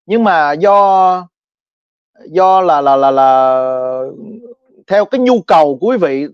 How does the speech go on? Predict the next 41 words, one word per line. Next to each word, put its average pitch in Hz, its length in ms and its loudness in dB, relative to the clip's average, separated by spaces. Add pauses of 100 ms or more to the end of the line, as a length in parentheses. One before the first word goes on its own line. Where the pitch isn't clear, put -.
(100)
cung 214 180 -4
cấp 285 180 -4
thông 202 140 -4
tin 196 160 -2
cho 180 100 -8
quý 247 100 0
vị, 147 240 -2
nó 240 120 -4
phải 233 120 -4
xác 339 260 0
thực. 175 140 -4 (600)
Nói 247 320 0
một 214 220 -2
lần 165 320 0
để 170 100 -2
cho 240 140 -2
tởn 190 440 -4
chứ 359 80 -4
không 285 180 -4
có 330 80 0
nói 339 280 0
mà 302 160 -4
kiểu 247 180 0
như 294 200 -4
là 247 140 0
chơi 254 180 -4
chơi. 294 460 2 (960)
Em 269 200 -4
nói 302 120 0
một 247 260 -6
lần 196 280 0
để 202 80 -2
cho 262 120 -2
nó 269 80 -2
tởn 214 400 -4
chứ 311 60 -6
không 269 140 -6
phải 262 120 -2
cho 254 100 -2
chơi 254 200 0
chơi. 262 320 0